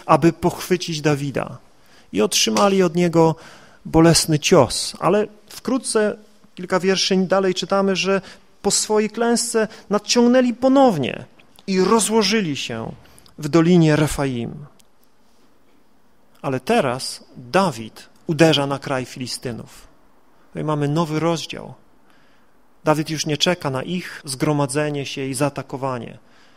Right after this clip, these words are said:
Dawid teraz rusza na ich kraj i zdobywa ich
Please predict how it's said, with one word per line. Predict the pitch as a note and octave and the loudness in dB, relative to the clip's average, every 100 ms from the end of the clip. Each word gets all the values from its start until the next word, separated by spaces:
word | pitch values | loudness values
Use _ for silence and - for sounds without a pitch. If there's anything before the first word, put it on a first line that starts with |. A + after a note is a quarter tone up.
| _ _ _ - | _ _ _ -8
Dawid | C#3 D3+ C#3+ - | -4 -2 -4 -8
teraz | - B2+ B2 - - | -6 -6 -6 -10 -12
rusza | C#3 C3 D3 - C3 | -8 -4 -4 -4 -8
na | B2+ | -10
ich | - - | -12 -16
kraj | - A#2 - B2+ - _ - _ | -10 -10 -10 -14 -20 _ -20 _
i | D#3 | -6
zdobywa | C3 D3+ C3+ F#3 E3 E3 | 0 2 4 4 4 -2
ich | D3 D3 - - | -4 -6 -8 -16